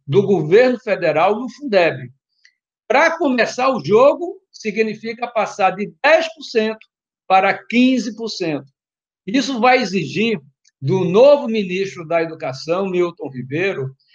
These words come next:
que ele faça primeiro uma grande articulação interna no governo, com a área econômica, porque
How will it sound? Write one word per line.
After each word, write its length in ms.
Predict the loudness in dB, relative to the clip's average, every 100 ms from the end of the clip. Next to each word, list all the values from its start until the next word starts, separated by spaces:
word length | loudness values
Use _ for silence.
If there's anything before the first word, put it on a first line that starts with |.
| _ _
que 80 | 2
ele 180 | 2 0
faça 380 | 0 0 -2 -10
primeiro 420 | -4 0 0 0 0
uma 200 | 0 0
grande 360 | 0 0 0
articulação 640 | -2 -2 -2 -2 -2 -6
interna 480 | -12 _ -2 0 -2
no 140 | -6 -8
governo, 500 | -6 -4 -4 -4 -14 _ _
com 180 | 0 2
a 60 |
área 260 | 4 2 0
econômica, 680 | -2 -4 -2 -2 -2 -10 -14 -16 _ _ _ _ _ _
porque 460 | 2 4 4 4